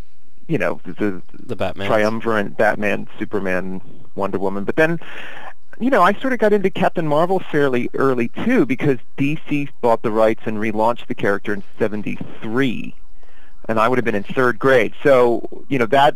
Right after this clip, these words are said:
Speaker 1: that definitely caught my eye. M-, my whole thing with D C versus Marvel was Marvel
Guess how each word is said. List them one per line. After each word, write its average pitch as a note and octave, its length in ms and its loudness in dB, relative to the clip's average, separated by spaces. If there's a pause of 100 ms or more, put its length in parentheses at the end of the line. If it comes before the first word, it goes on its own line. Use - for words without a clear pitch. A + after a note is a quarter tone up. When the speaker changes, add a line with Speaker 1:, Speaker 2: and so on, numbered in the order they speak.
(140)
Speaker 1:
that C3 180 2
definitely A2+ 280 0
caught - 260 0
my A2 180 2
eye. A2+ 240 4
M-, A2 240 -2
my D#3+ 200 2
whole B3+ 220 2
thing G3+ 280 0
with C#3+ 160 2 (220)
D D3 220 -2
C C#3+ 80 0
versus A2+ 400 -2
Marvel A2+ 500 2 (1200)
was C3+ 360 4 (1500)
Marvel A3 400 2